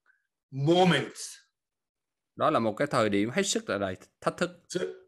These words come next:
Speaker 1: so, so some raised saying that, well, we should, you know, send the letters to many, uh, countries and they explaining about our needs,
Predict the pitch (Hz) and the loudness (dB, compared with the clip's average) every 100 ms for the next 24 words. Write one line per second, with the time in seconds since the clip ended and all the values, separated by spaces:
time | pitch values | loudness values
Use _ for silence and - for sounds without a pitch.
0 | _ - - 156 165 - 226 233 185 147 | _ -6 2 4 4 4 6 6 4 4
1 | 170 190 151 - - _ _ _ - 180 | 4 4 2 -4 -12 _ _ _ 0 4
2 | 170 147 139 131 - - 135 139 135 135 | 4 4 0 -2 -10 -6 0 0 -2 -6
3 | - 147 240 233 208 185 - _ _ _ | -8 0 0 2 0 0 -4 _ _ _
4 | - 151 156 143 139 139 _ _ _ _ | -12 -4 -2 -2 -4 -10 _ _ _ _
5 | 147 - - 180 170 143 139 190 170 135 | -12 -6 2 2 4 2 2 2 2 2
6 | - 147 143 135 127 - _ _ - 160 | 0 -4 -2 -2 -4 -10 _ _ -2 0
7 | 175 139 127 _ - 135 131 - - 180 | 0 -2 -6 _ -16 -14 -14 -6 0 2
8 | - 131 117 - - - _ _ 151 147 | 2 2 0 -4 -6 -12 _ _ -2 2
9 | 147 135 - - 185 214 196 151 147 143 | 2 0 -4 -2 2 4 2 0 -2 -8
10 | - - 151 156 147 143 147 151 156 147 | -18 -6 0 4 4 2 2 2 2 2
11 | 165 240 180 - - - | 2 2 2 -2 -14 -20